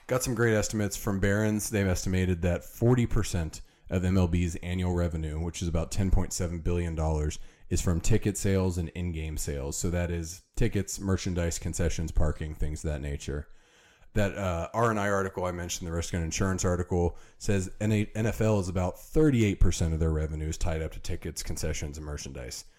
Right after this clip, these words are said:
That's a big chunk of the, the pie there. It's not half, but it's, you know, well over a third of the money that these leagues generate is from this in-person attendance in some regard or fashion. So <sighs> whenever you take that piece out of the pie, all of a sudden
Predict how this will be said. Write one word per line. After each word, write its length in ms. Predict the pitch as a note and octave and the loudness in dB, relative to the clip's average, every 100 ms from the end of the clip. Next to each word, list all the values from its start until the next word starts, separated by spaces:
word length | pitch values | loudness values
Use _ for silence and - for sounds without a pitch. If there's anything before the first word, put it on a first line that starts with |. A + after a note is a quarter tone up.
| _ _ _ | _ _ _
That's 140 | G#3 G3+ | -8 2
a 40 | |
big 160 | F#3 F3+ | 4 4
chunk 260 | D#3+ D3+ | 2 0
of 60 | C3+ | 2
the, 240 | A#2 G2+ - | 0 0 -6
the 120 | G2 | -2
pie 260 | - A2 | 0 2
there. 200 | F2+ D#2 | 0 0
It's 160 | E2+ F#2+ | -4 -2
not 160 | C3+ C#3 | 0 2
half, 360 | D3 G#2+ G#2 | 2 2 2
but 140 | G#2 F#2+ | 0 2
it's, 240 | F#2 - | -2 -4
you 80 | G2+ | -2
know, 120 | F2 | 0
well 240 | F2 G2+ | 2 4
over 280 | G2+ G2+ F#2+ | 4 4 2
a 40 | F2 | 2
third 480 | - G2+ F2 E2 - - - | 2 2 0 -4 -8 -14 -12
of 160 | G2+ F#2+ | -8 -2
the 60 | |
money 340 | G2 F#2+ G2+ F#2+ | 0 2 2 2
that 160 | F2 | 2
these 220 | G2 F2+ E2+ | 2 0 0
leagues 280 | F#2 E2 | -2 -2
generate 540 | - F#2 F2 E2+ E2 E2 _ _ | -6 -4 -2 -2 -4 -8 _ _
is 160 | G#2 - | -6 -4
from 320 | - G#2+ G#2 | -2 -2 -2
this 220 | F#2 - | -4 -6
in-person 580 | - G2 F#2 F#2+ F2+ F2 | -6 4 6 6 4 -4
attendance 640 | E2 F#2+ E2+ D2+ E2+ - - _ | -6 -6 -8 -8 -10 -10 -12 _
in 80 | F#2+ | -8
some 280 | - G2 F#2 | -4 -4 -4
regard 360 | D#2+ D#2+ D#2+ | -4 -6 -6
or 60 | D#2+ | -8
fashion. 520 | D#2+ D#2 - B1 C2 - _ _ _ _ _ _ _ | -8 -8 -8 -8 -14 -18 _ _ _ _ _ _ _
So 460 | - A#2 A#2+ A#2+ - - | -2 4 4 2 4 6
<sighs> 140 | - | 8
whenever 360 | G#2 A2+ A#2+ B2 | 6 2 -2 -2
you 100 | A2+ | -4
take 300 | G#2 C3+ C3+ | -2 -4 -2
that 180 | C3 - | -4 0
piece 220 | B2 - | 0 2
out 80 | A#2+ | 0
of 80 | |
the 60 | G#2 | 0
pie, 260 | G2+ A#2+ A2+ | -2 -2 0
all 140 | G2+ | 0
of 60 | G#2 | 0
a 60 | |
sudden 460 | G2 A2 G#2 F#2 F2 | -2 -2 -2 -4 -8